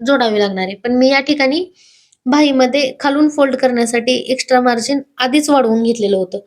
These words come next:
म्हणून मी या ठिकाणी त्याच कपड्याचं जे फोल्ड करणार आहे, खालच्या साईडनं पट्टी फोल्ड करणार आहे. तर बघा, सरळ बाज-, अ, स-, बाहीचं जे आहे, तर मी अशा पद्धतीनं उलट्या साईडनं अर्धा इंच खालून एकदा फोल्ड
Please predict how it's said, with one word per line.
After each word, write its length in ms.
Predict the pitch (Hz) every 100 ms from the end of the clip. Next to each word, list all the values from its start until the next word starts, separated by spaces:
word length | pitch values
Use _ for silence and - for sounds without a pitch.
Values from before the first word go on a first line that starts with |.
| _ _ _
म्हणून 280 | 240 247 254
मी 80 | 254
या 60 | 247
ठिकाणी 320 | 262 247 269
त्याच 300 | 262 285 285
कपड्याचं 420 | 262 214 220 226
जे 140 | 226 233
फोल्ड 340 | 247 254 214
करणार 340 | 214 202 190
आहे, 140 | 190 202 _ _ _ _ _ _ _ _ _ _ _ _ _ _ -
खालच्या 280 | 240 240 233
साईडनं 300 | 233 220 226
पट्टी 300 | 233 285 302
फोल्ड 280 | 311 262
करणार 320 | 214 208 196 196
आहे. 200 | 190 202 _ _ _ _ _ _ _ _ _ _ 240
तर 60 |
बघा, 200 | 226 247
सरळ 320 | 269 302 285
बाज-, 340 | 285 285 262 -
अ, 140 | 254
स-, 280 | 254 - - 233
बाहीचं 480 | 269 269 262 262
जे 160 | 254 285
आहे, 200 | 285 277
तर 160 | 285 302
मी 280 | 330 381 _ _ _
अशा 180 | 247 277
पद्धतीनं 420 | 254 247 247 262
उलट्या 300 | 269 269 254
साईडनं 400 | 254 247 240 302 403 - _ _ _ _ _ -
अर्धा 260 | 247 254 262
इंच 260 | 254 254
खालून 320 | 277 254 262
एकदा 200 | 247 226
फोल्ड 280 | 247 254 240